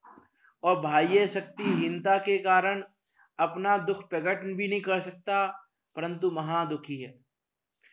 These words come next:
तथा अंतराय के तीव्र उदय से चाहा हुआ बहुत नहीं होता, इसीलिए भी दुखी ही होते हैं। यहाँ तक हमने कल चर्चा की थी इन चार घातिया कर्मों की,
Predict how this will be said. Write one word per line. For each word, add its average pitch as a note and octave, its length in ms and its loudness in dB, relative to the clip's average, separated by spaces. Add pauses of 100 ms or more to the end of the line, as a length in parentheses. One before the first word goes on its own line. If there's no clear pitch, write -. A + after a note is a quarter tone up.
(280)
तथा F3 280 6
अंतराय F#3+ 500 8
के G3+ 180 2
तीव्र G3 320 -4
उदय F#3 280 0
से G3 400 0 (460)
चाहा F3+ 320 2
हुआ G3 320 6
बहुत E3+ 320 0
नहीं F#3+ 200 0
होता, G3 680 0 (280)
इसीलिए F#3+ 500 2
भी G3 120 0
दुखी E3 420 0
ही F#3 60 4
होते D3 280 0
हैं। B2+ 280 -12 (1400)
यहाँ D#3 280 -6
तक G3 140 -2
हमने F#3 200 -4
कल F#3+ 200 -4
चर्चा F#3 380 -8
की F3+ 260 -12
थी A3 320 -12 (200)
इन F3 180 -12
चार F3 260 2
घातिया D#3+ 320 -4
कर्मों C#3 340 -10
की, A#2+ 340 -20